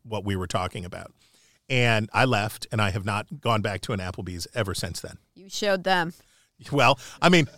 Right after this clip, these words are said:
Speaker 1: I have deprived them of a decent amount of, if you think about all the food that I have eaten in,
Speaker 2: Uh,
Speaker 1: in
Speaker 2: that,
Speaker 1: the,
Speaker 2: that
Speaker 1: that's
Speaker 2: is
Speaker 1: a
Speaker 2: a
Speaker 1: lot,
Speaker 2: good point.
Speaker 1: right? That's a lot.
Speaker 2: That is a good
Speaker 1: I would
Speaker 2: point.
Speaker 1: rank those restaurants as such. Ruby Tuesday. Oh, whoa, whoa, whoa, whoa. Sorry.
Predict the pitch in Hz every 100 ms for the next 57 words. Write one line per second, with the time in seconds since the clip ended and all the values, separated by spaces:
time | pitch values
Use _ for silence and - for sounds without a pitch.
0 | - 185 226 160 - 175 214 156 147 127
1 | 117 101 135 151 143 123 127 117 110 131
2 | 170 170 196 196 156 139 135 123 139 135
3 | 117 143 131 117 113 104 131 139 104 98
4 | - 123 214 233 220 254 254 220 240 262
5 | 262 277 330 233 - 269 254 117 113 131
6 | 147 131 139 101 - 220 233 226 226 262
7 | 269 233 165 240 208 233 226 - - 196
8 | 220 175 170 160 147 135 131 117 131 117
9 | - - 110 107 - 107 - - _ _
10 | _ _ _ _ _ - 120 151 165 160
11 | 143 143 135 147 - _ _ _ _ _
12 | _ - 127 135 110 - 101 92 87 80
13 | - - 110 82